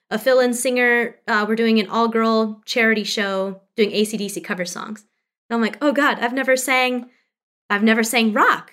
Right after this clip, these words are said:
live, even though that's my favorite genre." And, uh, I just decided to do it one day, and all of a sudden it turned into bands asking if I wanna sing and eventually joining a cover band that now we sing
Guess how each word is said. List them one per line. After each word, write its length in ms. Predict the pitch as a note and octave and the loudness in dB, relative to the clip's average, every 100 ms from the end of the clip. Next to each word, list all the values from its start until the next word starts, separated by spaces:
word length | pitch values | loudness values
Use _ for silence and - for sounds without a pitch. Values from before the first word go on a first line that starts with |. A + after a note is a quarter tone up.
| _ | _
live, 460 | - F#3+ D3+ E3+ - _ - | -2 -2 -2 -8 -14 _ -6
even 180 | A#3+ | -2
though 60 | B3 | 0
that's 200 | A3+ A3+ | 0 -2
my 100 | F3+ | -6
favorite 520 | F3+ A3 G#3 E3 - _ _ | -2 0 0 -4 -8 _ _
genre." 460 | A3 B3+ A#3+ D#3 E3 _ _ _ _ | -10 -6 -6 -6 -10 _ _ _ _
And, 400 | G#3 G3+ G#3 G#3+ | -2 0 0 0
uh, 100 | G3+ | -2
I 60 | F#3+ | -2
just 340 | A3 A3+ - _ _ | -2 -4 -8 _ _
decided 480 | A3+ A3+ A#3 A3+ A3 | -6 -2 0 0 -2
to 60 | G3 | -2
do 200 | A3+ B3 | 0 0
it 120 | - | 0
one 180 | B3+ B3+ | -4 -2
day, 420 | C4 C4+ C#4 - | -2 -2 -4 -4
and 400 | G#3 G#3 G#3 G3+ - | -2 0 0 -4 -4
all 100 | G#3+ | -4
of 60 | |
a 60 | A3+ | -2
sudden 260 | A#3+ A3+ | 0 2
it 140 | G#3+ - | 0 -2
turned 280 | A#3+ A3+ A3 | -2 0 2
into 720 | A3+ A3+ A#3+ A3+ A3 A3 G#3+ _ _ _ _ _ - | 0 0 2 4 4 2 -2 _ _ _ _ _ 0
bands 560 | B3 B3 A#3+ - - _ - | 2 2 0 -4 -8 _ -2
asking 360 | A#3 A#3+ B3+ | -2 -2 -2
if 120 | B3 B3 | -2 0
I 60 | |
wanna 220 | B3 A#3 | 0 0
sing 520 | A3 C4+ B3+ B3+ B3+ A#3+ | -2 -2 -2 -2 -6 -6
and 180 | A3 A3 | -2 -2
eventually 600 | G#3+ A3 A3+ A#3+ G#3 - _ _ | 0 -2 0 -2 -2 -6 _ _
joining 480 | - A#3 A#3+ A#3 A3 | -2 0 2 2 0
a 40 | |
cover 340 | G#3+ A#3+ A3+ A3 | -2 -2 -2 -2
band 400 | G#3+ A3 A3 G#3+ | 0 0 0 -2
that 160 | - | -4
now 200 | G#3 G3+ | -4 0
we 100 | A3 | 0
sing 460 | A3 A#3 A3 A3 | 0 -2 0 0